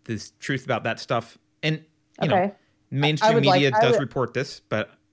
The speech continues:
Speaker 1: I,
Speaker 2: I would
Speaker 1: we,
Speaker 2: appreciate this.
Speaker 1: we should know. Um, yes, Nancy Pelosi's aide has represented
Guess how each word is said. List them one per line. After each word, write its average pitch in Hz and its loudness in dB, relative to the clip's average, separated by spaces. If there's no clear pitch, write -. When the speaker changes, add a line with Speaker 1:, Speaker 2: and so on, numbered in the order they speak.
Speaker 1:
I, 110 -10
Speaker 2:
I 202 0
would 220 -2
Speaker 1:
we, - -2
Speaker 2:
appreciate 190 -6
this. - -6
Speaker 1:
we 131 -6
should 131 -10
know. 104 -4
Um, 117 -4
yes, 165 -2
Nancy 139 -4
Pelosi's 180 -6
aide 117 -4
has 131 -8
represented 117 -10